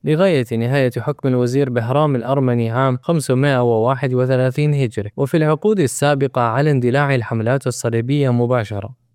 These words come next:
غرقت الدولة الفاطمية في فوضى سياسية مميتة، فتداول على الوزراء أربعة وخمسون وزيرًا خلال الخمس عشر عامًا الممتدة بين أربعمائة وخمسين هجري وأربعمائة وخمسة وستين هجري.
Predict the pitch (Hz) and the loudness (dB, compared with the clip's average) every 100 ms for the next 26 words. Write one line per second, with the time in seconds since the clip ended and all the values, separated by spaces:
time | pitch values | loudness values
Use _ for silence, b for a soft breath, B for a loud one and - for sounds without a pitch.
0 | _ _ 156 185 170 117 117 110 139 135 | _ _ -2 0 0 -2 -2 0 2 2
1 | 110 117 110 117 143 135 113 117 110 143 | 0 -4 -2 0 2 0 0 -4 -2 0
2 | 147 120 107 110 110 107 147 139 147 151 | 0 0 -2 -2 -2 0 0 2 2 2
3 | 117 101 - - _ b b - 147 160 | 2 -2 -6 -16 _ b b -4 -2 0
4 | 151 202 196 127 110 135 156 135 127 120 | 2 2 4 2 2 2 0 0 0 0
5 | 123 127 - 139 160 139 113 113 117 120 | 2 0 -2 0 0 0 0 0 0 0
6 | 135 127 165 165 135 123 123 151 151 139 | 0 0 2 2 2 2 2 2 2 0
7 | 123 131 147 151 123 - 151 156 - 120 | -2 -2 0 0 -2 -2 -2 -2 -2 -2
8 | 135 143 127 120 147 147 151 156 156 - | -2 -2 0 2 2 2 2 2 2 2
9 | 151 139 143 139 156 151 - 143 139 123 | 0 0 0 2 0 0 -2 0 2 2
10 | 127 160 143 127 123 139 139 - 170 156 | 2 2 2 2 0 0 -2 0 2 2
11 | 160 147 156 156 139 160 160 123 117 127 | 2 2 0 0 2 2 2 0 0 2
12 | 151 147 151 131 120 - 160 139 113 104 | 4 2 2 0 -2 0 0 0 -2 -4
13 | 110 - 143 160 143 123 - 104 | -6 -2 2 4 2 0 -4 -10